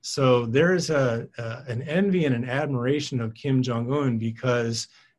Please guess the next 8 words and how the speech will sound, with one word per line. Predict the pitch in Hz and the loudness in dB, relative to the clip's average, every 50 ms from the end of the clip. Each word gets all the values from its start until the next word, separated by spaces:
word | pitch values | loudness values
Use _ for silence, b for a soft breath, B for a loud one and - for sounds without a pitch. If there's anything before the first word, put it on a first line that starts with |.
| _ _ | _ _
he | - - 143 139 131 127 127 - | -8 -2 2 4 4 2 2 -2
wrests | - - - - 123 117 127 131 143 143 139 - - | -8 -12 -12 -10 -4 0 2 2 2 2 0 -2 -6
that | - 147 135 135 131 - | -4 -2 -2 -2 -2 -2
control | 139 120 110 - - 139 127 131 131 127 120 127 123 110 | -2 -4 -4 -4 -2 0 2 2 4 2 2 0 0 -2
over | 120 123 123 117 127 117 | -2 -2 -2 -2 -4 -4
the, | 113 117 113 | -2 -4 -4
his | 113 127 123 113 117 | -2 -4 -4 -4 -4
country | - - 175 190 185 175 - - 131 113 107 104 110 113 | -6 -2 0 2 2 2 0 -2 -6 -6 -6 -6 -8 -8